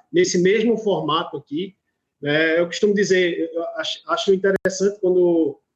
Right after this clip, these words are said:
né, e aí condensando essas perguntas de, de vocês, esses comentários, né? É, inclusive nós temos uma, uma, uma pergunta aqui,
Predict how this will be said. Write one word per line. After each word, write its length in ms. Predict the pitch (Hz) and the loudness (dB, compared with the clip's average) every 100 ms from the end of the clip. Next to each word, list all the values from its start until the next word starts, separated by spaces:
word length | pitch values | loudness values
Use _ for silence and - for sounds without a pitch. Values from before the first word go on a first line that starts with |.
| _ _ - | _ _ -8
né, 220 | 143 143 | -6 -2
e 140 | 156 | 0
aí 140 | 165 170 | 2 0
condensando 480 | 185 190 190 196 196 | 2 2 2 2 0
essas 220 | 202 190 | 0 -6
perguntas 640 | - 147 151 170 214 180 | -2 -2 2 2 2 -2
de, 180 | 147 151 | -4 -6
de 80 | 143 | -6
vocês, 260 | 139 165 185 | -8 -4 -4
esses 160 | 185 | -4
comentários, 720 | 156 160 151 156 185 196 190 | -4 -4 -4 -2 0 0 -2
né? 160 | 147 139 - _ _ _ _ | -10 -12 -16 _ _ _ _
É, 400 | 151 151 143 147 | -2 0 2 2
inclusive 400 | 180 208 180 214 | 2 4 2 2
nós 180 | 214 202 | 0 0
temos 280 | 214 196 190 | 2 2 2
uma, 420 | 202 202 165 - | 2 2 -2 -6
uma, 500 | 170 170 165 156 143 - | -2 0 2 0 -4 -4
uma 300 | 156 156 151 | 0 0 0
pergunta 500 | 190 170 175 226 202 | 0 2 2 2 0
aqui, 440 | 165 175 214 220 | -2 -4 -4 -6